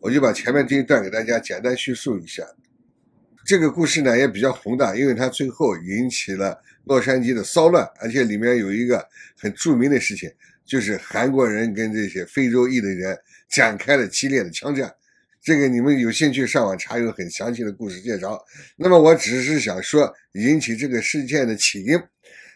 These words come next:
这个事件的起因呢，它也是由于一段视频引起的。这一段视频呢，是一个六十八秒的视频，就是有四名白人警察用警棍殴打一个非洲裔的青年罗德尼金，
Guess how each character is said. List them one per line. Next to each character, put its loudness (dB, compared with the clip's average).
这 0
个 6
事 0
件 6
的 2
起 2
因 6
呢， 6
它 6
也 8
是 4
由 8
于 4
一 0
段 4
视 0
频 -4
引 -6
起 -12
的。 -12
这 4
一 8
段 6
视 0
频 0
呢， 2
是 4
一 8
个 6
六 8
十 2
八 6
秒 4
的 -4
视 -4
频， -6
就 -2
是 0
有 0
四 0
名 2
白 2
人 2
警 -8
察 -6
用 4
警 -4
棍 4
殴 4
打 0
一 0
个 0
非 2
洲 4
裔 2
的 -4
青 -2
年 2
罗 2
德 6
尼 2
金， -2